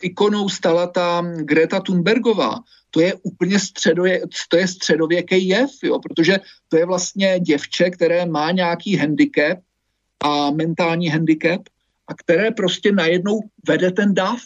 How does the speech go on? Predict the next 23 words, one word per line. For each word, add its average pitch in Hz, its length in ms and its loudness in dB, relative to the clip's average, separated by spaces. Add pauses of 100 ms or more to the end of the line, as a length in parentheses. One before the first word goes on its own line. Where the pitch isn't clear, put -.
(240)
Jo. 139 180 -4
Tohle 175 260 2
je, 220 140 2
tohle 185 260 0
je 220 40 -2
prostě 214 320 -6
čistý 220 400 -2
středověk. 233 640 0
A 165 40 0
já 165 100 2
teďko 208 240 -4
nemyslím 240 360 2
středověk 196 480 0
jako 180 260 2
by 208 100 -2
nějaké 180 320 2
tmářství, 175 600 -2
já 220 160 2
mám 165 160 -2
ke 175 120 0
středověku 180 520 -4
obrovský - 460 -2
respekt, 220 440 -2